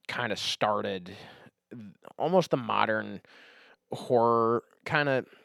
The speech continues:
and not necessarily, like, uh, the entire, like, horror scene, but, like, I mean, th-, without Blair Witch, you know, you don't have Paranormal Activity.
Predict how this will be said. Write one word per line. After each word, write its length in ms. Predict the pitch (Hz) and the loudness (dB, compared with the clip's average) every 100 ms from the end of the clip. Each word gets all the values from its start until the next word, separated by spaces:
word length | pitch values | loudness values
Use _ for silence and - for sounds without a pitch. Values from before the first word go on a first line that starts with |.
| _ - | _ -2
and 140 | 151 | 2
not 180 | 175 - | 4 4
necessarily, 560 | 143 - - 131 123 | 0 0 0 2 2
like, 240 | 107 98 - - _ - | 0 -6 -12 -20 _ -16
uh, 320 | 76 95 80 92 | -12 -12 -12 -12
the 140 | 110 | -12
entire, 440 | 101 - 104 101 98 | -12 -8 -8 -6 -8
like, 200 | 85 - | -12 -14
horror 380 | - 101 87 87 | -10 -8 -8 -10
scene, 500 | - 110 98 92 92 | -10 -10 -12 -14 -14
but, 160 | - | -14
like, 240 | 104 95 - - - - 117 | -10 -12 -14 -20 -20 -10 -4
I 100 | 117 | -2
mean, 300 | 117 110 101 104 | 0 -4 -8 -16
th-, 180 | 101 104 | -18 -10
without 440 | 127 143 143 135 | 0 6 8 6
Blair 240 | 135 127 120 | 4 4 4
Witch, 540 | 113 113 - - - - | 2 0 -2 -6 -8 -10
you 180 | 117 107 | -8 -6
know, 120 | 104 | -6
you 180 | 107 110 | -6 -4
don't 280 | 127 110 - | -2 -2 -6
have 400 | - 110 104 - | -8 -6 -6 -6
Paranormal 600 | - 101 95 95 101 92 | -6 -6 -8 -12 -12 -10
Activity. 600 | 92 - 101 87 90 92 | -12 -12 -12 -10 -12 -14